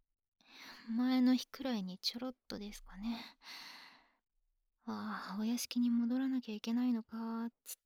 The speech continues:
て。<laughs>「このまま帰らないで逃げてしまおうか」つって。<laughs>「こんなんやらされるなら、やっ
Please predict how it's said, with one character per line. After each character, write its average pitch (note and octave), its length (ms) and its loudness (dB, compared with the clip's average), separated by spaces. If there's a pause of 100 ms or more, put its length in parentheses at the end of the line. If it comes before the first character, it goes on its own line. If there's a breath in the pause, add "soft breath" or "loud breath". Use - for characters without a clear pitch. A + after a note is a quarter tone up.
て。 F#3 100 -10
<laughs> G3+ 320 0 (2250 loud breath)
「こ G3+ 200 -4
の G3 120 -2
ま F#3+ 140 -6
ま F3+ 220 -14
帰 G3+ 180 -8
ら A3+ 100 -8
な A3+ 120 -6
い G3+ 80 -6
で G3+ 80 -8
逃 A3+ 180 0
げ A#3 100 0
て G3+ 100 -10
し G3 160 -8
ま G#3+ 280 -4
お - 40 -4
う - 20 -16
か」 A3+ 800 -6 (440)
つ - 120 -20
っ - 20 -20 (560)
て。 G#3 400 -6
<laughs> F#3+ 460 -6 (3750 loud breath)
「こ - 200 -18 (120)
ん G#3 160 0
な G3 100 -6
ん F#3 160 -6
や F#3 180 -8
ら G#3+ 120 -6
さ A3 180 -8
れ A3 120 -4
る A3+ 100 -2
な G#3+ 160 -2
ら、 A3 360 -8 (640 loud breath)
や C#4 100 -2
っ B3+ 40 -6